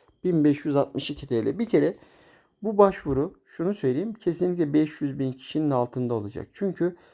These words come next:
sevilmeyen bir sektör olan gayrimenkul sektörü halka arz ediliyor.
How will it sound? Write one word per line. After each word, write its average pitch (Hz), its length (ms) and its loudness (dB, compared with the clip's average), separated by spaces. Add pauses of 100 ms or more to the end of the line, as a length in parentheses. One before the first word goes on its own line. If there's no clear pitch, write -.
(300)
sevilmeyen 160 720 4
bir 127 60 -6
sektör 139 500 0
olan 135 400 0
gayrimenkul 139 560 2
sektörü 135 500 -6 (180)
halka 151 380 4
arz 127 240 4
ediliyor. 113 440 -4